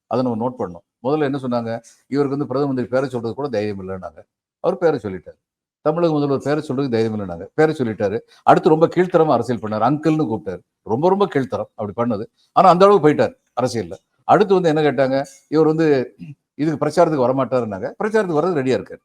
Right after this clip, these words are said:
எந்த அளவுக்கு பிரச்சாரம் பண்ண போறாரு, எப்படி பண்ண போறாருங்கிறத பார்க்கணும். அது ரொம்ப முக்கியம். பவுன்சர் வச்சு அத்தனை பேரையும் தூக்கி எறிய போறாரா, அல்லது எம் ஜி ஆர் வந்து வயசான பெ-, பெண்களை எல்லாம் கட்டி பிடிச்சு அவங்களுக்கு வந்து கையில நூறு ரூபாய், இருநூறு ரூபாய் கொடுத்தாரு,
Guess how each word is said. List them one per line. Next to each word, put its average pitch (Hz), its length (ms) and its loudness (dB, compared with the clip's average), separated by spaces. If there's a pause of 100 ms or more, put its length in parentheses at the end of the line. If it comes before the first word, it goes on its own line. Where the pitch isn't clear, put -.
(340)
எந்த 170 280 2
அளவுக்கு 202 260 4
பிரச்சாரம் 170 280 2
பண்ண 151 160 0
போறாரு, 156 440 2 (220)
எப்படி 156 400 2
பண்ண 180 380 2
போறாருங்கிறத 170 580 2
பார்க்கணும். 123 420 -4 (260)
அது 139 180 0
ரொம்ப 156 220 0
முக்கியம். 123 440 -6 (400)
பவுன்சர் 180 300 2
வச்சு 175 220 4
அத்தனை 160 240 2
பேரையும் 170 140 0
தூக்கி 165 340 0
எறிய 156 140 4
போறாரா, 127 500 2 (220)
அல்லது 175 280 4
எம் 156 120 2
ஜி 185 120 2
ஆர் 170 60 6
வந்து 170 460 0
வயசான 165 400 2
பெ-, 135 260 0
பெண்களை 151 320 -4
எல்லாம் 156 180 2
கட்டி 139 220 -6
பிடிச்சு 147 260 -8
அவங்களுக்கு 135 320 -4
வந்து 139 300 -4 (180)
கையில 165 200 2
நூறு 156 220 0
ரூபாய், 156 200 0
இருநூறு 135 260 -2
ரூபாய் 139 160 -4
கொடுத்தாரு, 120 380 -8